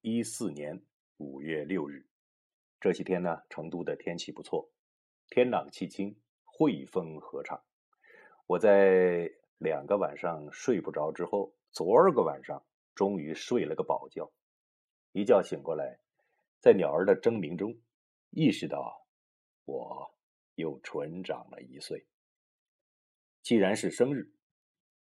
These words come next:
今儿晚上呢就特别一点儿，暂停和您分享蓝马的长歌集，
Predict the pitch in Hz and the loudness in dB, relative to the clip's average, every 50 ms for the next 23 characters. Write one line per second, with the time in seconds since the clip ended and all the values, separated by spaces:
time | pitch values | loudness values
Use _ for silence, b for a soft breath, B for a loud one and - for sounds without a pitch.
0 | _ _ _ _ _ - - 123 120 104 82 73 71 - 80 80 82 85 82 85 | _ _ _ _ _ 2 4 4 6 4 2 0 0 -6 -8 -8 -8 -8 -8 -8
1 | 85 - - - - 78 - 73 65 73 80 - - - - - _ _ _ _ | -8 -8 -4 -2 -2 -2 -2 -6 -10 -10 -10 -8 -10 -10 -12 -12 _ _ _ _
2 | _ _ _ _ - - 151 135 110 90 - - 80 85 - - - - 80 80 | _ _ _ _ 4 6 6 6 6 0 -6 -8 -10 -10 -12 -14 -10 -6 -4 -2
3 | 87 85 80 78 87 101 - 110 113 113 98 - 73 65 64 - - 73 78 95 | -2 -2 -4 -6 -8 -4 -2 -2 -2 -2 -4 -6 -6 -6 -8 -12 -12 -10 -8 -6
4 | 95 76 64 64 - - - - - 80 92 90 - 98 98 98 - - 69 - | -6 -8 -8 -8 -12 -14 -14 -12 -12 -12 -10 -6 -4 -4 -4 -4 -8 -18 -20 -20